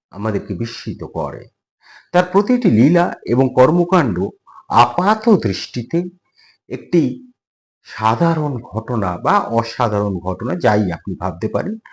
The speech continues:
বলে মনে হলেও তার গভীর আধ্যাত্মিক, সামাজিক এবং মানসিক তাৎপর্য রয়েছে। তার প্রতিটি লীলা এবং কর্মকাণ্ডের একটি অন্তর্নিহিত অর্থ রয়েছে।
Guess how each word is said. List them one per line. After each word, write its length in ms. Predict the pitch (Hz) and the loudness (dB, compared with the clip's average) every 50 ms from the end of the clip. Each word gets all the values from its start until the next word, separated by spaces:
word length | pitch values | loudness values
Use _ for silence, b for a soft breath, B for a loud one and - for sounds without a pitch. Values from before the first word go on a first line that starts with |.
| B B B B B B - 95 | B B B B B B -4 0
বলে 260 | 104 127 139 147 143 | 2 4 4 4 2
মনে 320 | 123 107 104 120 131 131 | 2 2 4 4 4 2
হলেও 440 | 120 101 120 180 190 151 104 92 87 - _ b b b b b b _ _ _ | 2 2 2 2 2 2 0 -2 -4 -8 _ b b b b b b _ _ _
তার 320 | - 120 127 139 143 135 | -8 -4 -2 -2 -2 -2
গভীর 760 | 107 82 - 110 120 127 127 139 127 139 147 147 143 - - - | -4 -6 -2 0 0 0 0 0 -2 -2 -2 -2 -4 -6 -8 -6
আধ্যাত্মিক, 1040 | - 107 92 95 - _ - - - 123 123 113 - _ _ - 131 131 127 127 127 _ _ b b b b b b b b _ | -6 -6 -6 -6 -14 _ -16 -10 -4 -4 -4 -4 -6 _ _ -6 -6 -6 -6 -8 -20 _ _ b b b b b b b b _
সামাজিক 840 | _ - - 101 98 101 110 123 143 147 151 131 135 151 160 - - _ _ _ _ _ _ _ _ _ _ _ | _ -12 -6 -4 -2 2 2 4 4 2 2 0 -4 -8 -8 -12 -18 _ _ _ _ _ _ _ _ _ _ _
এবং 440 | - - 160 156 147 113 98 90 73 | -8 -6 -4 -2 -2 -2 -4 -6 -4
মানসিক 600 | 90 98 98 110 120 131 131 117 - - - - _ _ | -2 0 2 2 2 2 2 2 0 -2 -10 -16 _ _
তাৎপর্য 560 | - 90 82 - - - - 87 80 76 - | -6 -6 -6 -6 -8 -6 -6 -6 -6 -6 -6
রয়েছে। 560 | 92 85 82 80 76 69 - - - - - - _ _ _ _ _ _ _ b b b b b b b b | -6 -6 -6 -8 -12 -12 -16 -18 -20 -18 -18 -20 _ _ _ _ _ _ _ b b b b b b b b
তার 120 | - 185 180 - - | -4 -4 -2 0 2
প্রতিটি 420 | 226 254 254 254 226 226 - 131 | 2 2 4 2 0 0 2 2
লীলা 360 | 117 139 170 180 202 220 233 | 4 4 6 6 6 6 6
এবং 280 | 190 127 127 139 139 - - | 6 4 4 2 0 4 4
কর্মকাণ্ডের 800 | 127 123 131 151 175 190 190 - 170 113 92 87 80 95 127 170 - - _ _ _ _ _ _ _ _ _ _ _ _ - | 4 6 6 6 4 2 4 4 2 2 2 -2 -4 -4 -4 -4 -6 -10 _ _ _ _ _ _ _ _ _ _ _ _ -14
একটি 380 | 113 123 - - 156 - - - | -14 -8 -2 -2 -2 -2 0 0
অন্তর্নিহিত 840 | 123 135 156 180 180 185 - 175 147 117 98 90 98 110 113 - | 2 4 4 4 2 2 2 2 2 2 0 -2 -4 -6 -4 -4
অর্থ 520 | 104 - - 101 110 127 - - - - 101 | -4 0 2 4 4 4 2 0 -8 -8 -6
রয়েছে। 600 | 78 78 73 55 50 - - - - - - | -6 -6 -10 -12 -14 -16 -18 -18 -18 -18 -20